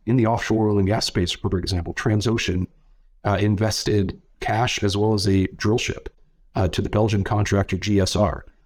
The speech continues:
So, you know, people are voting with their feet, and, you know, whether it's Transocean, whether it's China, focusing more on deep sea nodule collection, which they announced last month,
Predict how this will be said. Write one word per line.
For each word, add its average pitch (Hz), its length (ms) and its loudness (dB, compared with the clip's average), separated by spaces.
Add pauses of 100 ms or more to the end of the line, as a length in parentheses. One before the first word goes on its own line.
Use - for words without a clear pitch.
So, 107 580 0
you 107 120 2
know, 95 120 2
people 131 280 0
are 120 80 4
voting 113 320 2
with 110 80 0
their 120 100 0
feet, - 400 -4 (300)
and, 101 500 2
you 98 80 2
know, 87 180 0 (100)
whether 101 240 0
it's - 120 -4
Transocean, 110 680 2
whether 104 200 2
it's - 160 -2
China, 110 500 2 (320)
focusing 110 400 0
more 110 220 2
on 104 180 2
deep 104 180 -2
sea 110 100 0
nodule 98 340 2
collection, 104 460 0
which 107 220 -2
they 95 120 2
announced 92 360 0
last 92 260 -2
month, 104 240 0